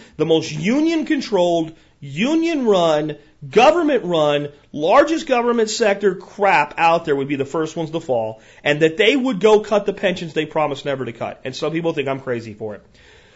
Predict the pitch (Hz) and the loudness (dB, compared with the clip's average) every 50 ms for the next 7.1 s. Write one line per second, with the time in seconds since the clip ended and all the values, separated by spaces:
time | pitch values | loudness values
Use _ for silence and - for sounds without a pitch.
0 | _ _ - 131 143 143 143 143 143 175 233 277 285 285 285 285 262 269 277 262 | _ _ -4 0 2 4 4 4 4 4 4 2 2 2 2 0 0 2 2 2
1 | 254 254 262 269 302 294 247 233 - - 254 247 233 233 240 233 233 226 220 220 | 4 4 2 0 0 0 -2 -2 -2 -2 -2 -2 -2 0 2 4 6 6 6 4
2 | 214 214 214 214 202 190 175 185 196 196 196 190 196 190 185 202 208 208 226 254 | 2 0 0 0 0 -2 0 0 2 2 2 0 0 -2 -2 -2 -2 -2 -4 -4
3 | 277 269 - - 180 180 180 175 170 - - 185 170 165 151 143 139 143 135 127 | -6 -6 -8 -10 -10 -8 -10 -10 -10 -6 -2 2 2 2 2 0 0 -2 -4 -2
4 | 139 160 185 202 202 208 220 247 226 170 135 117 - - - 156 139 151 165 180 | -2 -2 -2 0 2 2 2 0 0 -2 -6 -10 -10 -8 -6 -4 -2 -2 0 0
5 | 196 202 208 202 - - 196 165 - - - - - 165 180 185 185 - 214 208 | 0 0 0 -2 -4 -4 -4 -4 -4 -8 -16 -14 -10 -8 -8 -8 -6 -4 -4 -4
6 | 202 190 - - - 165 - - 151 147 156 151 151 - 165 170 151 131 110 - | -4 -4 -6 -8 -10 -10 -4 0 2 4 4 2 2 2 2 2 2 2 0 -4
7 | - | -12